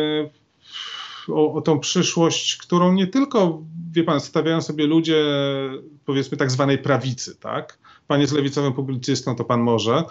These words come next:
ale, <laughs> ale byłem też, e, na, kiedyś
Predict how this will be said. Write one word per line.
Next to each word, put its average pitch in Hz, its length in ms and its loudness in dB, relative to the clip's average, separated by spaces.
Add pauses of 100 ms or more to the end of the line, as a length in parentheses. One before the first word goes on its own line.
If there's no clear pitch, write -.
(760)
ale, 143 300 2 (540)
<laughs> - 480 -18
ale 151 500 2 (460)
byłem 180 240 2
też, 175 380 -8
e, 165 40 -8 (1200)
na, 156 280 0
kiedyś - 600 -4